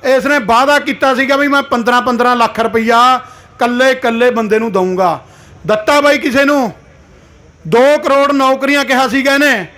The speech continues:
ਵੀ ਹਰੇਕ ਸਾਲ ਦਏ ਕਰੂੰਗਾ ਮੈਂ, ਦਈ ਬਾਈ ਕਿਸੇ ਨੂੰ? ਉਹਨਾਂ ਨੂੰ ਪਰਚਿਆਂ ਦੇ ਵਿੱਚ ਦਰਜ ਹੋਣਾ ਚਾਹੀਦਾ ਜਾਂ ਕੁਰਸੀਆਂ 'ਤੇ ਹੋਣਾ ਚਾਹੀਦਾ ਜੇ ਕਾਨੂੰਨ ਆਪਣਾ ਸਾਰਿਆਂ ਵਾਸਤੇ ਇੱਕਸਾਰ ਆ? ਪਰ ਕਾਨੂੰਨ ਸਾਰਿਆਂ ਵਾਸਤੇ ਇੱਕਸਾਰ ਨਹੀਂ ਹੈਗਾ। ਕਾਨੂੰਨ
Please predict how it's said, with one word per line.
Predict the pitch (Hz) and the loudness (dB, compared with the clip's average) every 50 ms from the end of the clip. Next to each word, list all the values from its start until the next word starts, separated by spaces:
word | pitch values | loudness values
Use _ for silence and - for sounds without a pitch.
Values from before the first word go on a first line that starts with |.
| - 214 | -4 -2
ਵੀ | 285 254 | 0 2
ਹਰੇਕ | 233 254 269 285 262 254 | 2 2 2 2 0 0
ਸਾਲ | 247 247 254 262 | 0 0 0 0
ਦਏ | 233 240 247 240 233 | 0 0 0 0 0
ਕਰੂੰਗਾ | 240 233 233 233 233 233 | -2 -4 -2 -2 -2 0
ਮੈਂ, | 226 226 214 196 180 - - - - - - - 165 | 0 -2 -2 -4 -6 -12 -20 -20 -20 -20 -20 -8 -4
ਦਈ | 175 214 240 269 277 | -2 0 2 2 2
ਬਾਈ | 277 277 294 262 | 2 2 0 0
ਕਿਸੇ | 285 277 220 269 277 | -2 -2 0 0 0
ਨੂੰ? | 294 311 294 262 202 151 - - - - _ _ _ _ _ _ - _ _ _ _ _ _ _ _ _ _ - - - - - | 2 0 0 -2 -4 -8 -12 -20 -20 -20 _ _ _ _ _ _ -20 _ _ _ _ _ _ _ _ _ _ -20 -20 -10 -4 -2
ਉਹਨਾਂ | - 247 269 294 302 | 0 2 2 2 2
ਨੂੰ | 302 320 | 2 0
ਪਰਚਿਆਂ | 320 - 277 262 262 269 - 285 277 277 | 0 2 0 0 0 0 -2 -2 0 2
ਦੇ | 277 285 | 2 0
ਵਿੱਚ | 285 285 - - - | 0 -2 -2 -2 -2
ਦਰਜ | 220 262 254 247 214 262 | 0 0 0 0 0 0
ਹੋਣਾ | 247 269 269 277 277 | 2 2 2 2 2
ਚਾਹੀਦਾ | - 285 269 269 277 277 294 | 2 0 0 2 2 2 2
ਜਾਂ | 294 320 311 | 2 2 0
ਕੁਰਸੀਆਂ | 320 311 294 233 - - 277 285 269 | 0 -2 -4 -4 -2 -2 0 0 2
'ਤੇ | 285 277 | 2 2
ਹੋਣਾ | 269 269 269 269 | 2 2 0 0
ਚਾਹੀਦਾ | 247 262 254 254 247 247 254 247 | 0 0 -2 -2 0 -2 -2 0
ਜੇ | 269 262 | -2 -2
ਕਾਨੂੰਨ | 269 269 247 247 254 254 254 262 254 240 208 - - - - - - _ - | -2 -2 -2 -2 -2 -2 0 0 0 -2 -2 -6 -10 -20 -20 -20 -16 _ -2
ਆਪਣਾ | 233 247 247 - 277 262 262 269 269 254 247 - - - - | -2 0 0 0 0 2 4 4 2 2 0 -6 -14 -18 -6
ਸਾਰਿਆਂ | - 220 220 254 277 285 277 | -2 0 2 2 2 2 2
ਵਾਸਤੇ | 262 254 233 220 - 254 247 | 2 2 0 0 0 -2 -4
ਇੱਕਸਾਰ | 247 - 247 - 226 220 214 196 | -2 -4 -4 -2 0 0 2 2
ਆ? | 190 175 151 135 - - - - - _ _ _ - | 0 -2 -4 -6 -10 -18 -20 -20 -20 _ _ _ -2
ਪਰ | 226 233 254 254 | 0 2 2 0
ਕਾਨੂੰਨ | 254 - 247 240 240 240 254 247 | -2 -2 -2 0 0 0 0 0
ਸਾਰਿਆਂ | 170 208 226 233 247 262 254 | 0 0 0 2 2 0 2
ਵਾਸਤੇ | 247 240 226 220 - 254 | 2 2 0 0 0 -2
ਇੱਕਸਾਰ | 233 - - - 156 220 220 220 214 | -2 -2 -4 -4 0 0 2 2 0
ਨਹੀਂ | 214 208 185 | 0 -2 -4
ਹੈਗਾ। | 175 190 202 208 165 135 - - _ _ _ _ _ _ _ _ _ _ _ _ _ _ _ _ _ - | -4 -2 -2 -2 -2 -4 -6 -12 _ _ _ _ _ _ _ _ _ _ _ _ _ _ _ _ _ -2
ਕਾਨੂੰਨ | 226 233 233 240 247 254 262 269 277 285 285 | 0 2 2 2 2 4 4 4 4 4 4